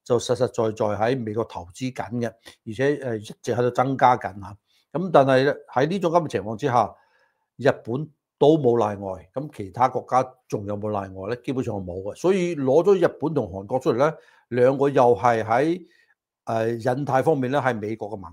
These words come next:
友嚟嘅。噉如果佢都攞出嚟祭旗嘅，其他嗰啲點辦呢？噉所以所有嘅呢，其實都冇乜例外㗎啦。噉而家因為聽聞呢，就除咗英國，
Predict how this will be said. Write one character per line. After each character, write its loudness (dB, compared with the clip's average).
友 -16
嚟 -20
嘅。 -20
噉 -8
如 -14
果 2
佢 -2
都 4
攞 6
出 -2
嚟 -2
祭 -4
旗 -16
嘅， -12
其 -12
他 4
嗰 -4
啲 -4
點 -12
辦 -4
呢？ -12
噉 -8
所 0
以 -4
所 2
有 6
嘅 2
呢， -2
其 -14
實 -10
都 -6
冇 -6
乜 -2
例 -4
外 -8
㗎 -12
啦。 -8
噉 -6
而 -12
家 4
因 2
為 6
聽 2
聞 -4
呢， -2
就 0
除 -12
咗 2
英 0
國， 2